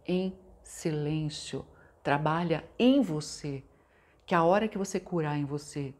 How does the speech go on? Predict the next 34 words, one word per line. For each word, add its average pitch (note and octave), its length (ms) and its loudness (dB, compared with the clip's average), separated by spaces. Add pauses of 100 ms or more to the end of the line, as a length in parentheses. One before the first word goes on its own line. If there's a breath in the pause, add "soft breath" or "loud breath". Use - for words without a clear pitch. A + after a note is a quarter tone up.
tudo B3 200 2
que A3+ 80 -4
desconectou E3 680 -2
você D3 260 -4
da D3 120 0
deusinho, D#3 360 0
do D#3 80 -8
deusinho D#3 280 0
que D#3 80 -8
você D#3 240 -8
é, D3+ 240 -4 (440 loud breath)
a E3 120 0
mágica D#3 520 0
vai D3+ 120 0
acontecer D#3 580 -2
e D#3 100 0
a D3+ 60 0
vida F3 180 2
vai B3+ 120 0
sur-, - 240 -4 (180)
te - 100 -2
surpreender D#3 720 0 (400 loud breath)
de F3+ 120 4
um G#3+ 80 8
jeito B3 240 6
tão D4+ 240 2
inacreditável, G3+ 1200 2
tão B3+ 220 8
incrível, G#3+ 1080 4 (460 soft breath)
que - 100 -14
você F3+ 240 -2
vai D#3+ 220 -2
gritar: D3+ 600 -2
"Vida! D3+ 440 6